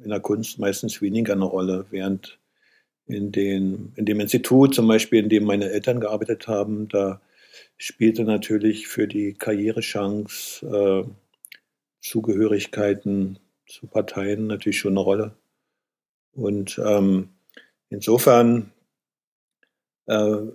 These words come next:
hatte ich irgendwie den Impuls oder das Gefühl, dass das vielleicht eine ganz gute Richtung wäre, so zu arbeiten. Gleichzeitig, ähm, glaube ich, spielt, ob D D R oder Bundesrepublik,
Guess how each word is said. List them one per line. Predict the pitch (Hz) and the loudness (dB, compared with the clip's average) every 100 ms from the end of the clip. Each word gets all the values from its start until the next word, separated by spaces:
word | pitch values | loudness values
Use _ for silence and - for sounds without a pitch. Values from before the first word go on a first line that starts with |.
| _ | _
hatte | - 123 135 | -2 2 2
ich | 131 | 6
irgendwie | 120 135 135 120 | 6 6 6 6
den | 113 110 | 6 4
Impuls | 104 95 127 143 139 - - | 2 8 10 10 8 0 -2
oder | 120 110 | 4 4
das | 117 | 4
Gefühl, | - - - 120 131 | -4 -2 0 6 6
dass | 120 107 - | 6 2 0
das | 113 | 0
vielleicht | 107 - | 0 0
eine | 117 | -2
ganz | 107 107 - | -2 -4 -2
gute | 110 107 | 0 0
Richtung | 120 127 123 113 | -2 -4 -4 -2
wäre, | 104 101 | -4 -2
so | 95 | -4
zu | - - | -4 -2
arbeiten. | 101 127 110 147 - - _ - - _ _ | 0 2 2 0 -6 -8 _ -20 -20 _ _
Gleichzeitig, | - 104 107 117 104 110 101 - - - | -6 -4 2 4 4 2 -2 -10 -14 -2
ähm, | 113 101 107 104 98 _ _ _ _ _ _ _ | 2 4 2 -2 -4 _ _ _ _ _ _ _
glaube | - 104 107 | -6 -2 -2
ich, | - | -2
spielt, | - - 107 107 | -6 0 0 0
ob | 107 | -4
D | - | 0
D | 110 95 | 2 2
R | 92 107 117 | 2 2 2
oder | 107 - 95 | 2 0 -2
Bundesrepublik, | 98 104 135 - - 110 - 107 107 - | -4 -4 -4 -4 -4 -4 -2 -4 -4 -14